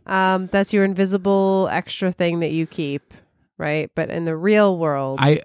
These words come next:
Speaker 2: I actually have a spreadsheet, and I, I print it out after every episode, and I sleep with it.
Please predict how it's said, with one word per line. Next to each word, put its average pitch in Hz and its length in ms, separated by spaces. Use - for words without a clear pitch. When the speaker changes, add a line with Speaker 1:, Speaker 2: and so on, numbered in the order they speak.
Speaker 2:
I 156 200
actually 127 600
have 117 200
a 120 40
spreadsheet, 117 640
and 110 220
I, 110 160
I 110 220
print 127 340
it 113 80
out 113 240
after 110 400
every 117 280
episode, 123 720
and 113 200
I 110 80
sleep 127 340
with 95 180
it. 92 180